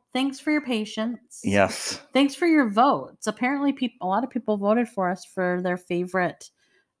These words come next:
Speaker 1: Detroit podcast.
Speaker 2: Thank you again.
Speaker 1: So
Speaker 2: Yes.
Speaker 1: thank you. I don't know where we are in the
Speaker 2: Who knows?
Speaker 1: And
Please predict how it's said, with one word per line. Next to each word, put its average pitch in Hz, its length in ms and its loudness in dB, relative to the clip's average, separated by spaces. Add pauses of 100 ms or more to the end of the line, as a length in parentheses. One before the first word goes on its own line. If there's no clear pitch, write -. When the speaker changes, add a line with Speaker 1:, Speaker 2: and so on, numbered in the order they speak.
(180)
Speaker 1:
Detroit 196 440 -2
podcast. 214 640 -6
Speaker 2:
Thank 95 260 -2
you 101 120 0
again. 110 360 4
Speaker 1:
So 104 60 6
Speaker 2:
Yes. - 300 0
Speaker 1:
thank 247 260 -6
you. 190 160 -6
I 208 120 0
don't 240 180 4
know 233 140 8
where 220 220 6
we 214 140 2
are 208 320 6
in 196 240 0
the 175 320 2
Speaker 2:
Who - 140 -6
knows? 139 540 -8
Speaker 1:
And 233 280 4